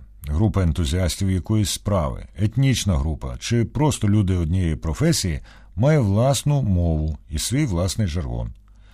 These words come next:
Деякі вдаються до жаргону, тільки спілкуючись один з одним, інші вживають його будь-де. У багатьох випадках цитування справжніх слів людини не становить великої проблеми.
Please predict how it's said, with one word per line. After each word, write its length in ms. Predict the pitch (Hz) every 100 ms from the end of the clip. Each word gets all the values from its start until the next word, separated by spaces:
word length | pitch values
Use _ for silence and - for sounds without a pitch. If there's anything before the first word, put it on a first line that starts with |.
| - - -
Деякі 440 | 90 107 87 90
вдаються 580 | 71 78 85 117 117 85
до 160 | 78
жаргону, 520 | 82 117 120 135 82 73
тільки 360 | - 107 101
спілкуючись 800 | - 107 98 - 110 107 110 -
один 280 | 110 113 127
з 100 | 120
одним, 400 | 165 82 71 60 - - - -
інші 400 | 101 139 165 147
вживають 520 | 92 85 80 78 71
його 200 | 76 69
будь-де. 540 | 71 101 117 92 65 62 - - - - - - -
У 100 | 98
багатьох 480 | 101 90 82 85 -
випадках 600 | 104 147 147 - 76 -
цитування 680 | - 113 123 127 117 82 73
справжніх 580 | - 95 92 - 73
слів 280 | - 95 78
людини 500 | 76 85 147 170 120 - -
не 200 | 110 131
становить 540 | - 113 95 117 104 82
великої 420 | 82 82 90 82
проблеми. 560 | 87 95 85 64 58